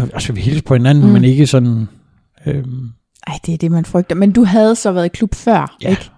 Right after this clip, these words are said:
Speaker 2: Ja.
Speaker 1: Det havde jeg.
Speaker 2: Ja. Så hvor lang tid gik der fra, du, du sagde, du havde besøgt en kø-, klub i København. Hvor mange klubber har du egentlig besøgt i Danmark?
Speaker 1: Øh, jamen, to.
Speaker 2: Mm.
Speaker 1: Indtil, nej, tre.
Speaker 2: Mm.
Speaker 1: Ja.
Speaker 2: Hvad har det været for nogen?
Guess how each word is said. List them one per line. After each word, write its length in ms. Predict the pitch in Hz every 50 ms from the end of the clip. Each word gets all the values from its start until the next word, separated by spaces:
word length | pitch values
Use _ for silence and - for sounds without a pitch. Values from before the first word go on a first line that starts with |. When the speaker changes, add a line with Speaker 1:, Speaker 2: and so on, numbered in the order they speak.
| _ _ _ _ -
Speaker 2:
Ja. 120 | 160 160 - - _ _ _ _ _ _ _ _ -
Speaker 1:
Det 80 | - 117
havde 140 | 113 110 117
jeg. 80 | 113 113 - - _ _ _ _ _ _ _ _ _
Speaker 2:
Ja. 140 | - 170 165 - - _ _ _ _ _ _ _ _ _
Så 100 | - 185
hvor 80 | 175
lang 240 | 165 170 185 220 196
tid 120 | - 220
gik 240 | 190 - 220 202 -
der 120 | - 190 175
fra, 300 | - - 180 165 165 170
du, 280 | - 208 214 190 202 208 -
du 60 | -
sagde, 180 | 208 - 247 240
du 60 | 226
havde 120 | 214 190 190
besøgt 380 | 196 - - 226 - _ - 180 - - -
en 280 | - 214 202 196 196 196
kø-, 120 | - 208 - 196 - - 214 -
klub 200 | - - 240 208
i 40 | 220
København. 340 | - 247 226 190 208 226 220
Hvor 60 | 202
mange 280 | 196 202 226 262 277 277
klubber 240 | 269 - 294 277 269
har 60 | 226
du 60 | 214
egentlig 180 | 220 214 202 196
besøgt 280 | 202 - - 240 -
i 40 | 220
Danmark? 380 | 196 - 208 220 254 285 285 269 - - _ _ _ _ _ _ _ _ _ _ _ _ -
Speaker 1:
Øh, 60 | 214 185 175 165 160 156 151 143 143 135 127 123 113 101 98 92 90 85 85 85 90 101 131
jamen, 160 | 165 127 120
to. 300 | - - - - - - - - - - - - _ _
Speaker 2:
Mm. 160 | - 262 277 - _ _ _ _ _ _ _ _ _ _ _ _ _ _ _ _ _ _
Speaker 1:
Indtil, 300 | - 147 135 - - 160
nej, 200 | 160 156 147 127
tre. 260 | 135 - - 226 214 - - - _ _ _ _ _ _ _ _
Speaker 2:
Mm. 120 | 220 254 320 359 - _ _ -
Speaker 1:
Ja. 100 | 156 143 - _ _ _ _ _
Speaker 2:
Hvad 140 | 254 240
har 80 | 226 214
det 120 | 202 190
været 160 | 196 220 262 -
for 100 | - 254
nogen? 240 | 240 240 262 269